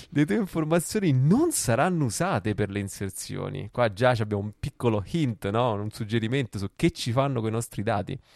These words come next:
Eh, seconda opzione, sembra la pillola rossa e la pillola blu di Ma-, di Matrix.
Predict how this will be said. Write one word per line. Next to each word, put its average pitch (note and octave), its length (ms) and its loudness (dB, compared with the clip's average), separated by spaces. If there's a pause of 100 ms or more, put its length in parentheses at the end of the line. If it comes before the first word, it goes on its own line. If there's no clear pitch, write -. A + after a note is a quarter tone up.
(580)
Eh, F#2+ 520 0
seconda F3+ 340 0
opzione, G2 600 -4 (120)
sembra A#2 240 0
la B2 60 2
pillola F3+ 260 2
rossa G3+ 240 0
e A#2 40 4
la A2 40 2
pillola A#2+ 260 2
blu A#2+ 140 -2
di A#2 120 -2
Ma-, G#2 120 -4
di A#2 160 -4
Matrix. G#2 560 0